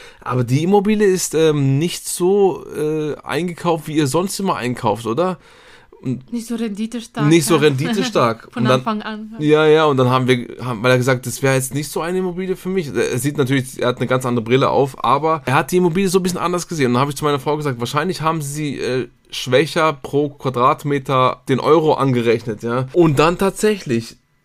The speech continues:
Speaker 1: äh, als die beiden sa-, vor uns saßen, hat, äh, der eine, äh, wir haben gesagt, „Jetzt haben wir, ähm“
Speaker 2: Ja, wir, ich habe das alles aufgelistet, gleich an dem Tag, wo er das angerufen hat, hat
Speaker 1: Genau.
Speaker 2: das gesagt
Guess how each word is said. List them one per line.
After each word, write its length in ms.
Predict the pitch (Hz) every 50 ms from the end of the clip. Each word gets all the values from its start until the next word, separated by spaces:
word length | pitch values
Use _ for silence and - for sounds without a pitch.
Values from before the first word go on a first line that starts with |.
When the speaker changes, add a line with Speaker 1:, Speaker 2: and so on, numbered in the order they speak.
| _ -
Speaker 1:
äh, 280 | 107 107 135 131 127 127
als 260 | - - 135 131 131
die 80 | - 131
beiden 320 | 127 131 127 135 135 127 117
sa-, 240 | 135 - - 127 127
vor 240 | 127 - 127 117 113
uns 180 | 160 165 -
saßen, 480 | - 165 156 170 170 - 185 165 147 131
hat, 400 | 131 135 135 131 - - - -
äh, 180 | - 117 123
der 200 | 117 117 - -
eine, 300 | - 120 131 147 151 143 - - _ _ _ _ _ -
äh, 140 | - 127
wir 80 | 123 135
haben 100 | 135 139
gesagt, 240 | 131 127 151 156 151
„Jetzt 140 | 139 131 139
haben 140 | 139 139
wir, 200 | 143 131 123 131
ähm“ 580 | 135 120 101 127 127 123 123 123 120 117 117 113
Speaker 2:
Ja, 120 | 233 226
wir, 160 | 226 247 254 269
ich 120 | 277 220 262
habe 100 | 269 220
das 140 | 247 - 269
alles 200 | 262 254 247 254
aufgelistet, 880 | - 254 285 - - 339 302 311 339 339 - - - 381 370 370 294 262
gleich 240 | 233 285 285 269 285
an 100 | 269 240
dem 180 | 262 254 233
Tag, 220 | 240 254 269 269 262 -
wo 80 | 254
er 140 | 240 233 233
das 180 | 214 233 226 233
angerufen 520 | 233 254 294 320 320 330 320 - 311 294
hat, 80 | 294 -
hat 80 | 135
Speaker 1:
Genau. 500 | 143 151 151 143 139 139 143 143 139 123
Speaker 2:
das 0 |
gesagt 120 | 135 -